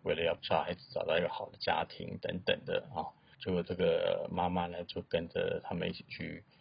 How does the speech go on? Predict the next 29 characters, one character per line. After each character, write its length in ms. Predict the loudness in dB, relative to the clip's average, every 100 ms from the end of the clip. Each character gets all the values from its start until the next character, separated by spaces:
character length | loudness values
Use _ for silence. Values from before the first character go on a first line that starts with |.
| _
开 120 | 0 0
个 60 |
面 180 | 2 0
包 220 | 2 2
车 260 | 0 -2 -2
去 220 | -4 -4
把 360 | -2 -2 -2 -4
小 160 | -6
孩 120 | -6 -8
子 100 | -6
卖 140 | -6 -4
掉。 260 | -4 -6 -10 -20 _ _ -2
我 80 | 6
在 160 | 10
这 220 | 12 12 10 -2
途 180 | -4 0
中 220 | 6 8
呢， 160 | 8 6
就 140 | 6
发 260 | 6 6 4
现 340 | 2 2 0 0
这 100 | 0
些 340 | 8 10 10 6 -4 -2
低 140 | 2
下 220 | 4 4
阶 240 | 4 -2 -2
层 200 | -2 -2
的 100 | -2
人， 340 | -2 -2